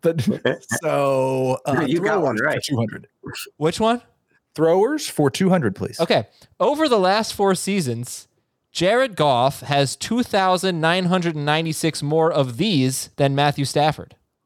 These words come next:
Speaker 1: Heath.
Speaker 3: Heath.
Speaker 1: What are passing yards?
Speaker 3: Correct. Correct. He has
Speaker 2: Ah.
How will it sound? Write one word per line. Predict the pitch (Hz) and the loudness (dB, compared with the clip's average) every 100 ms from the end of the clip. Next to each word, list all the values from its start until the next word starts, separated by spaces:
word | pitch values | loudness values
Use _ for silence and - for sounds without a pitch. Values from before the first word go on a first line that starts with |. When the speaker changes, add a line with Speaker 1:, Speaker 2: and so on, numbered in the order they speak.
| _ _ _ _ _ _ _ | _ _ _ _ _ _ _
Speaker 1:
Heath. | - 117 - - - | -2 -2 -4 -16 -2
Speaker 3:
Heath. | 180 135 - - _ _ _ _ _ | 0 0 -2 -20 _ _ _ _ _
Speaker 1:
What | - 139 | 0 0
are | 123 | 0
passing | - 131 123 - 104 | 0 0 0 2 0
yards? | 92 82 73 143 123 | 2 0 0 -2 -2
Speaker 3:
Correct. | 135 139 107 - - 151 - | 0 0 -2 -8 -14 -16 -16
Correct. | - 123 120 107 104 - - _ _ _ _ _ _ _ - 127 | -10 -6 -6 -6 -10 -18 -20 _ _ _ _ _ _ _ -14 -4
He | |
has | 117 117 | 0 2
Speaker 2:
Ah. | 73 64 | 2 0